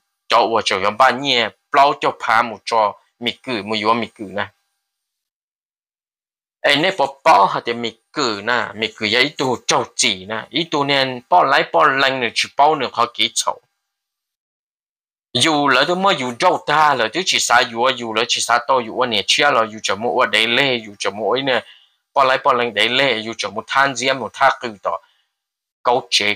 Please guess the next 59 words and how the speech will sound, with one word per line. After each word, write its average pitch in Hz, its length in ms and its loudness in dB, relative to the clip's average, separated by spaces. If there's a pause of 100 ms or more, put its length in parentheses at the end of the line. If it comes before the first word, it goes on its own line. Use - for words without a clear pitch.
câu 123 240 0
thế 143 100 -2
này 104 260 -2
chọn 110 200 0
chạy 117 200 0
vô 104 200 2
lời 117 200 2
tí 143 200 0
thái 139 200 4
lời 151 220 2
chỉ 143 200 -2
lời 139 220 0
thế 190 120 -6
này, 170 100 -6 (220)
chờ 117 160 0
do 135 180 0
nè 175 220 0
là 135 140 2
nè, 170 200 0
chờ 123 160 2 (100)
tuôn 185 220 -4 (120)
kỳ 131 240 -4 (300)
chạy 123 180 0
vô 110 200 2
lời 117 180 2
vô 117 160 0
tí 104 180 -12
thái 104 180 0
này 123 200 -8
tí 131 120 -14
dạ. 113 220 -8 (540)
Là 123 160 2
hả 117 100 0
chú 117 140 -4
muốn 143 200 0
mình 117 180 -4
cần 101 140 -10
tay 104 120 0
cơ 117 220 -2
xí 147 160 -2
là, 107 480 2 (640)
là 110 160 0
tôi 139 80 -2
muốn 147 180 2
dùng 113 140 -2
trâu 135 240 2
ta, 139 180 0
dùng 110 140 -6
chỉ 104 140 -6
nhau 123 220 2
tí 127 120 -12
dùng 98 180 -14
nữa. 110 280 -2 (580)
Ê, 120 80 -2
dùng 113 220 -2
mua 117 180 4
chỉ - 180 0
tỏ 101 160 2
lời 110 100 0